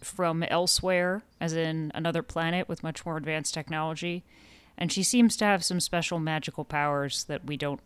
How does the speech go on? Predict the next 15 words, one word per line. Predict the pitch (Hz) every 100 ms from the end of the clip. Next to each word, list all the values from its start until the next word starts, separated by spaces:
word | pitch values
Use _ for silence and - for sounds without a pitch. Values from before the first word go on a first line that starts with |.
| -
understand | 147 147 - 147 143
yet. | 143 143 - - - - - _ _ _
But, | - 160
uh, | 156 147 -
the | 180
characters | 269 302 320 254
aren't | 226
really | 214 226 220
grabbing | 165 147 170 214
me | 220 226
the | 233
way | 226 226 226
that | 226 220
they | 226
did | 220 220 220 220